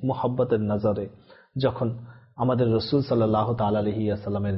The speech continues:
জিয়ারত করলেন কেউ, তখন সেই ব্যক্তি সাধারণ রইল না, তিনি আবু বকর সিদ্দিক হয়ে গেলেন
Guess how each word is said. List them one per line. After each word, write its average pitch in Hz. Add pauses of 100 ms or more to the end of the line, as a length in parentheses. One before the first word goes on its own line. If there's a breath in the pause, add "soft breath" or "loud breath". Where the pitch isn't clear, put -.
(100)
জিয়ারত 104
করলেন 98
কেউ, 87 (760)
তখন - (1300)
সেই 165
ব্যক্তি 110 (460)
সাধারণ 120 (420)
রইল 104
না, 90 (160)
তিনি 135 (920 soft breath)
আবু 147
বকর 127
সিদ্দিক 123
হয়ে 98
গেলেন 80